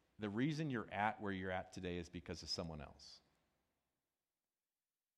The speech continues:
And I think if you'd say, I, you know, "I'm a doctor and I worked really hard," or, "I'm an engineer and I worked really hard," or, "I'm a pastor and I worked really hard," there is a generation of people that gave up a whole lot of things so that you could be where you're at. I'll give you one simple example, and I think I've shared it before.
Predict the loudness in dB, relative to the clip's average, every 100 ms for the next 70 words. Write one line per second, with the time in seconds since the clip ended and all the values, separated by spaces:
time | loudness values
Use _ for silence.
0 | _ -2 0 2 2 4 2 2 4 6
1 | 6 4 2 2 2 2 2 4 4 4
2 | 2 0 2 0 -2 0 0 2 2 0
3 | -4 -4 0 2 2 0 0 0 -2 -2
4 | -2 -2 -4 -4 -4 0 0 0 0 -2
5 | -2 0 0 0 -2 -4 -2 -2 -4 -6
6 | -4 -4 0 0 0 -4 -2 2 2 2
7 | -2 0 0 2 0 -2 -8 -6 -6 -4
8 | -2 -2 -2 -2 -2 -2 -4 -8 -4 0
9 | 2 2 0 -4 -6 -6 -8 -8 -8 -6
10 | -6 -6 -6 -6 -8 -14 -20 -20 _ _
11 | _ _ _ 2 6 6 6 2 2 -2
12 | 0 -2 0 -4 -2 -4 -4 -6 -6 -4
13 | -4 -2 -2 -6 -8 -6 -6